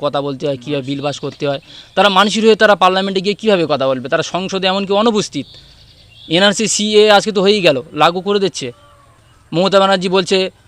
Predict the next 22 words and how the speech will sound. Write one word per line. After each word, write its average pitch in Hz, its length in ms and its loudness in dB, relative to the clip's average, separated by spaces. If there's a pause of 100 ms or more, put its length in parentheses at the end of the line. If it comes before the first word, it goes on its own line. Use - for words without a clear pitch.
(160)
"আমি, 185 500 0
আহ, 156 200 2 (240)
এনআরসি 185 540 0
সিএ 180 320 2
এর 175 100 2
বিরোধিতা 165 400 -2
করি।" 160 180 0
অভিষেক 156 280 -4
ব্যানার্জি 160 320 -2
বলছে, 151 300 -2
"আমি 147 540 -4 (100)
এনআরসি 147 320 -6
সিএ 147 300 -8
এর 139 60 -6
বিরোধিতা 135 400 -8
করি।" 131 160 -8
কোথায় 156 240 -4
সিএ 139 360 -8
এনআরসির 131 400 -10
বিরোধিতা 120 340 -12
করলো? 107 280 -16 (640)
যখন 135 380 -4